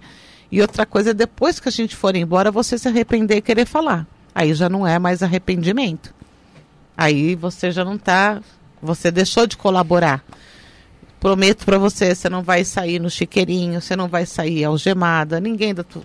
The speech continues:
você não vai sair esculachada, ninguém precisa ficar sabendo. A gente vai lá pro D H P P, lá você vai conversar com o doutor, tudo que aconteceu direitinho. E aí, nisso, ela foi, sabe, tipo, diminuindo, assim, sabe?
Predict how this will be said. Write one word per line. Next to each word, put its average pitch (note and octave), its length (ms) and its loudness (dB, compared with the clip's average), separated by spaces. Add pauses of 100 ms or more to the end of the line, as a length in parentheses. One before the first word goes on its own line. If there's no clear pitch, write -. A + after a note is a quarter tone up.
(120)
você A3+ 160 -2
não G#3 100 0
vai F3+ 160 0
sair E3 160 0
esculachada, F3 880 -2
ninguém G#3 300 -4
precisa D#3 360 -6
ficar - 240 -2
sabendo. E3+ 640 -2 (360)
A G#3+ 40 -2
gente A#3 300 -2
vai G#3+ 140 4
lá G3 100 4
pro - 160 0
D D#3+ 140 2
H E3 180 -2
P G#3 140 -4
P, F3+ 280 -4
lá G3 200 2
você F3 280 -2
vai E3+ 140 2
conversar E3 440 -2
com - 100 -6
o - 20 -4
doutor, F#3 540 -2 (420)
tudo B3 180 0
que G3 120 0
aconteceu E3 520 0
direitinho. F#3 880 -2 (800)
E B3+ 120 -2
aí, A#3+ 260 2
nisso, A#3+ 300 -2
ela A#3+ 160 2
foi, A#3+ 340 -2
sabe, G#3 380 -4
tipo, - 340 -8
diminuindo, F#3+ 720 -2
assim, D3+ 260 -8
sabe? - 300 -10